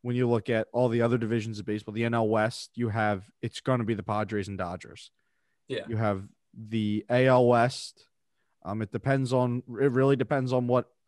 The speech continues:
Speaker 1: uh, the Angels do in the offseason, but it could be the Angels and Houston. Uh, you have the Central, it's the White Sox and the Twins. The A L East, it's the Yankees. So it, you really don't see teams that have, uh,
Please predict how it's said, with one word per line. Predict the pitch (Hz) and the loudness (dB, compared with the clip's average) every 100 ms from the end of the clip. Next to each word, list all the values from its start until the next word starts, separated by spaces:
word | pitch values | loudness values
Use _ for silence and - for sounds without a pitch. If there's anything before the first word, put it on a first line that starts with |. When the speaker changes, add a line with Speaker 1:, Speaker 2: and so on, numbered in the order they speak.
| _ - | _ -4
Speaker 1:
uh, | 117 113 | -2 -2
the | 110 107 | -2 -2
Angels | 117 123 139 117 | -2 2 2 2
do | 135 139 143 | 4 4 4
in | 139 | 0
the | 135 | -2
offseason, | 127 120 131 131 135 | -2 -2 -4 -2 -2
but | 113 | -4
it | 104 | -6
could | 127 110 | -6 -4
be | 113 113 107 - _ _ _ - | -2 0 -2 -6 _ _ _ -4
the | 117 | 0
Angels | 113 113 110 113 107 | 2 0 0 0 -2
and | 110 107 104 - - | -4 -6 -8 -12 -6
Houston. | 113 104 - 78 60 | -6 -6 -10 -16 -16
Uh, | - | -16
you | 80 92 | -12 -10
have | 95 | -10
the | 101 | -12
Central, | - 98 107 - 110 107 | -8 -6 -6 -4 -2 -2
it's | - | -4
the | 110 | -6
White | 104 104 | -2 -4
Sox | - 101 104 - | -2 -2 -2 -6
and | 101 | -12
the | 104 | -12
Twins. | - 107 85 78 - - _ _ _ _ _ | -8 -8 -8 -12 -20 -20 _ _ _ _ _
The | 117 113 | -2 0
A | 113 | 2
L | 113 107 | 0 0
East, | 110 113 107 - | 0 0 -2 -6
it's | 107 - - - | -10 -10 -18 -6
the | 117 | -2
Yankees. | 113 92 87 - 80 - - _ _ _ _ _ _ _ _ | -2 -2 -8 -18 -20 -20 -20 _ _ _ _ _ _ _ _
So | - 127 117 - | -4 -2 -2 0
it, | 165 | -2
you | 165 175 | 4 6
really | 151 175 175 | 8 8 8
don't | 151 135 | 6 2
see | - 147 | 0 -2
teams | - 147 139 | 0 0 2
that | 123 | 2
have, | 123 127 117 110 | 4 4 4 0
uh, | 120 117 107 104 | 0 2 2 0